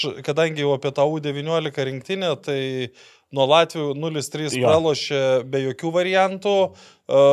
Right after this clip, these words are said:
Speaker 1: su
Speaker 2: Su, su-
Speaker 1: Suomi-, nuo Suomių du trys
Speaker 2: Du trys.
Speaker 1: pralaimėjo, bet ten rungtynės, kur žaidė lietuviai, o Suomiai mušė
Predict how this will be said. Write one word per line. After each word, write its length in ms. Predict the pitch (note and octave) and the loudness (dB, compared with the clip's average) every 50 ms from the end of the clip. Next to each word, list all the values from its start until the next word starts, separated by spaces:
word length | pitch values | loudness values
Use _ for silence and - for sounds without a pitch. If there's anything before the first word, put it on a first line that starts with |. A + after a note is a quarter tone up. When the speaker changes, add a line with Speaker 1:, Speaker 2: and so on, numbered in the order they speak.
| C#3 C#3 C#3 | 6 6 4
Speaker 1:
su 240 | C3 - - - | 0 -2 -8 -10
Speaker 2:
Su, 0 | |
su- 60 | C#3 - | -10 -8
Speaker 1:
Suomi-, 560 | - E3+ E3+ F3+ F3+ F3+ F3 E3+ D#3+ C3+ B2+ | -2 2 2 2 2 2 -2 -6 -6 -6 -6
nuo 160 | D#3 D#3 D3 | -6 -6 -6
Suomių 400 | C3 - - E3+ F3+ F3 E3+ D#3+ | -6 -4 -2 -2 -2 -2 -2 -6
du 180 | C#3 C3 C#3+ E3 | -8 -6 -6 -8
trys 280 | D#3+ - - A#2+ A#2+ - | -6 -4 -4 -4 -2 -2
Speaker 2:
Du 40 | |
trys. 120 | C3+ C#3 C#3 | -2 0 2
Speaker 1:
pralaimėjo, 580 | D#3+ E3 D#3 D#3 D3+ C#3+ D3+ E3 E3+ E3 D#3 D3+ C#3+ | 2 2 2 0 -2 -4 -4 -4 -2 0 -2 -2 0
bet 560 | C#3 D3 D3 D3 C#3+ C#3+ C#3+ C#3 - _ _ D3+ D3 C3+ - - - - _ _ _ | 2 4 4 6 6 4 4 2 -2 _ _ -8 -6 -6 -8 -12 -20 -20 _ _ _
ten 220 | - D#3+ D#3+ E3 | 2 4 4 4
rungtynės, 640 | E3+ E3 D#3+ D3+ C3+ - F3 E3+ E3 D#3+ C#3+ B2 - - | 2 -2 -4 -6 -8 -8 -8 -8 -6 -6 -6 -6 -6 -6
kur 120 | - C#3+ | -8 -8
žaidė 420 | B2+ B2 D#3 E3 D#3+ D#3 D3 D3 C#3 | -6 -6 -4 -4 -4 -4 -4 -2 -2
lietuviai, 560 | C#3 C#3 C#3 C#3+ - E3 D#3 D#3 D3 C#3+ C#3 | 0 -2 -4 -4 -6 -6 -6 -4 -4 -4 -4
o 160 | C3+ - A#2 | -4 -4 -6
Suomiai 400 | C3+ - - E3+ D#3+ D#3 D3+ C#3 C3+ | -6 -6 -4 -4 -4 -4 -6 -8 -8
mušė 420 | C#3 D#3 D3+ C#3 - C#3+ C3+ B2+ | -8 -10 -10 -8 -6 -6 -6 -6